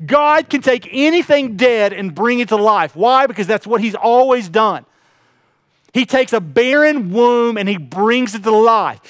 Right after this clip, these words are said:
He takes a man who had a hundred who's as good as dead, and he says, "I'm gonna bring life. I'm gonna use your seed to bless the nations." Why? Because he was circumcised? He goes, "No."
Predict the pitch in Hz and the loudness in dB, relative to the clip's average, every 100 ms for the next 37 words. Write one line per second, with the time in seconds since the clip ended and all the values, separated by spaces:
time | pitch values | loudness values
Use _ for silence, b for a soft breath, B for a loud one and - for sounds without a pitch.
0 | B 254 - 277 - 220 214 254 285 240 | B -2 0 0 0 -4 -2 0 0 0
1 | 214 233 240 220 285 285 220 226 214 196 | -2 0 0 0 0 0 -4 -6 -6 -8
2 | 156 160 311 320 202 240 233 220 208 B | -6 -2 0 0 0 0 2 0 -4 B
3 | - 233 233 240 220 233 294 302 269 208 | -4 -2 2 0 2 0 0 0 0 0
4 | 254 240 247 254 285 262 190 233 247 226 | -2 2 2 4 4 2 0 -4 -4 -4
5 | 226 180 190 330 349 - 269 254 240 233 | -4 -4 0 0 0 -2 -4 -2 -2 -4
6 | B B 262 190 285 311 - - 302 311 | B B -4 0 0 0 -2 -6 -6 0
7 | 330 320 - 208 135 - b b b - | 0 0 -4 -10 -10 -18 b b b -2
8 | 285 285 214 202 247 - B - 254 214 | 2 2 0 0 -2 -4 B -4 -2 -2
9 | - 233 247 311 - 311 339 349 240 247 | 0 0 0 -2 0 2 0 -2 -2 -2
10 | 208 254 403 415 311 139 | -2 0 2 2 0 -4